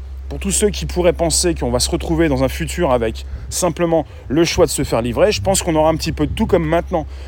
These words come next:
Parce que ce n'est pas la même chose de se faire livrer que d'aller v-, vers les produits, de les toucher, de les tester un petit peu, enfin tester. Peut-être palper le citron, euh, je sais pas, toucher les pommes, pas forcément, mais voir un petit peu ce qui se passe. Pas forcément se faire livrer par rapport à des produits qu'on aurait donc, euh,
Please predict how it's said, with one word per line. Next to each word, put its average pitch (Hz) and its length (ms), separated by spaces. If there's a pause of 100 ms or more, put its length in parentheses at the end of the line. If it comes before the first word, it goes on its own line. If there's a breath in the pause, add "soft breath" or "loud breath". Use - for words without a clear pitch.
Parce - 180
que 135 200 (640 loud breath)
ce - 180
n'est 180 80
pas 175 100
la 165 60
même 165 140
chose 170 220
de 131 40
se 131 160
faire 127 160
livrer 147 320
que 160 140
d'aller 160 260
v-, 143 200
vers 156 200
les 156 80
produits, 151 380
de 190 40
les 147 100
toucher, 196 440
de 196 60
les 139 80
tester 175 340
un 165 80
petit 151 160
peu, 175 200
enfin 110 300
tester. 127 380 (380 loud breath)
Peut-être 135 160
palper 131 340
le 139 60
citron, 190 680
euh, 123 320
je 123 80
sais 160 200
pas, 185 240
toucher 147 280
les 135 140
pommes, 202 340
pas 135 100
forcément, 180 540
mais 139 260 (260 loud breath)
voir 147 180
un 156 60
petit 151 140
peu 175 120
ce - 80
qui - 100
se 170 100
passe. - 360 (440 loud breath)
Pas 135 120
forcément 156 440
se - 140
faire 117 180
livrer 156 380
par 160 160
rapport 123 240
à 120 60
des 123 100
produits 170 400
qu'on 135 180
aurait 135 260
donc, 156 340
euh, 110 200